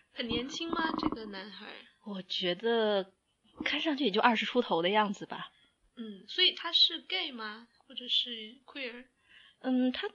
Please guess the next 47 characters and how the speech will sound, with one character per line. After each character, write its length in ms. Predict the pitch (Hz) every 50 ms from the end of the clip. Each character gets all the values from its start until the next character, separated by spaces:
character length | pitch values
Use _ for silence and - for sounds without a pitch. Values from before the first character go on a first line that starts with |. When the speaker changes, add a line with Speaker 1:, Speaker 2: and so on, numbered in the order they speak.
| 440
Speaker 2:
那 120 | 403 403 330
天 240 | - - 277 285 277
干 180 | - 311 269 233
的 80 | 220
女 140 | 220 185 - -
人 120 | 156 156
多 200 | - 185 185 180
一 100 | 175 156
点， 180 | 151 151 - -
其 180 | - - - -
实。 280 | - - - - 202 -
Speaker 1:
嗯， 480 | - 240 226 220 214 208 196 196 208 - -
所 80 | 277
以 40 | 262
你 120 | 254 233
们 120 | 208 202 208
就 100 | 247 233
很 160 | 226 214 214
喜 180 | 214 - - 190
欢 160 | 190 185 185
他？ 80 | 208 208 214 - - - _ -
Speaker 2:
这 120 | - 247
就 100 | - 269
马 140 | 233 165 147
上 160 | - 220 214
两 160 | 196 151 143
只 100 | - 185
手 180 | 185 - 160 -
就 120 | - 143
摸 160 | - 156 156 156
上 180 | 170 143 -
去， 180 | - - - - 381 - 392 330 403 392 403 415 480 392 359
<laughs> 560 | 381 480 349 359 - - 330 - - _ _ _
摸 140 | 196 180 180
到 120 | 175 175 185
胸 240 | - - - 185
脯 180 | - - - -
上 160 | - - - - -
去。 120 | - - -
Speaker 1:
啊， 460 | 370 330 330 320 311 311 311 302 311 339 - - - - 320 - - - - _ _ _ _ _ _ _ _ _ _ - - - - - - - - - - -
啊， 260 | 262 247 240 240 233 226
你 160 | 233 214 202
们 80 | 208 208
那 100 | 220 220
天 160 | 226 226 233
真 200 | 214 - 220 220
是。 200 | 214 - - 214